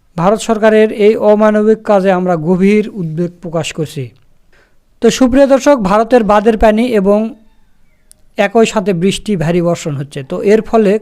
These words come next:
কোন কোন এলাকা প্লাবিত হয়েছে, তো সে বিষয় নিয়ে আমি কয়েকটা কথা বলতে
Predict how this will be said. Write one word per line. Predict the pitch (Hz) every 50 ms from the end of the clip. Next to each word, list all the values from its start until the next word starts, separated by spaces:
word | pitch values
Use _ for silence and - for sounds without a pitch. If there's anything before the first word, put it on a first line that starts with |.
| - _ -
কোন | 254 269 269 254
কোন | 262 269 247
এলাকা | 226 220 214 202 202 202 190 180 185 185 - _ _ _ _ _ _ _ _ _ _
প্লাবিত | 214 208 202 190 196 175 208
হয়েছে, | 185 170 190 180 170 - 175 196 240 - _ _ _ _ _ _ - _ _ _ _ _ _ _ _ _
তো | - 190 185 185 190 208
সে | - - 233 233 240
বিষয় | 220 240 214 - 254 254 254
নিয়ে | 233 226 233 220 202 220 247 277 - _
আমি | 226 196 190 196 196 190 185
কয়েকটা | - 196 196 196 - 202 185
কথা | 202 202 202 202
বলতে | 180 185 185 170